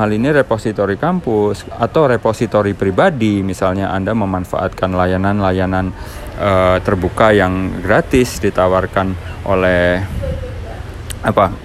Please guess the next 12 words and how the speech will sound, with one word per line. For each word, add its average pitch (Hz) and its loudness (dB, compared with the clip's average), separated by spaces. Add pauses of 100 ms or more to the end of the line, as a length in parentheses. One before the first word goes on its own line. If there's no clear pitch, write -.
(120)
eh, 104 2
banyak 98 0 (920)
layanan 98 2
secara 92 2
online, 139 4
ya, - 4
misalnya 92 0
GitHub, 92 -2
GitLab, 98 2 (400)
atau, 92 2 (560)
eh, 92 2
Zenodo, 104 2